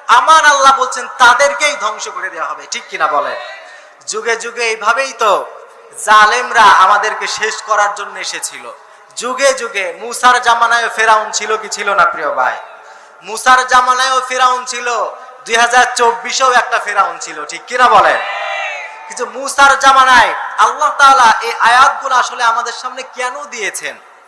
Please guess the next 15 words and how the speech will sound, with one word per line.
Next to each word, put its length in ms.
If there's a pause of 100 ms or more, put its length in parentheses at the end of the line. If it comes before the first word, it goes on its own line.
(140)
আল্লাহ 300
তাআলা 180
কেন 300 (580)
ফেরাউনের 500 (100)
কথা 240
বললেন, 380
নমরুদের 600
কথা 280
বললেন? 340 (300)
কখনো 320
কি 100
চিন্তা 380
করেছেন, 500 (320)
ফেরাউন, 520
নমরুদ, 420